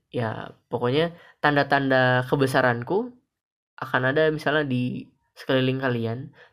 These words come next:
tapi tanda-tanda, tanda-tanda kebesaranku tersebut hanya akan bisa dilihat oleh orang-orang yang berpikir atau misalnya berusaha untuk, eh, memaknainya gitu.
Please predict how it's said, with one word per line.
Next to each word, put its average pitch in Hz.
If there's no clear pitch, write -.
tapi 165
tanda-tanda, 131
tanda-tanda 135
kebesaranku 131
tersebut 143
hanya 156
akan 151
bisa 143
dilihat 139
oleh 196
orang-orang 160
yang 151
berpikir 135
atau 135
misalnya 143
berusaha 127
untuk, 139
eh, 131
memaknainya 127
gitu. -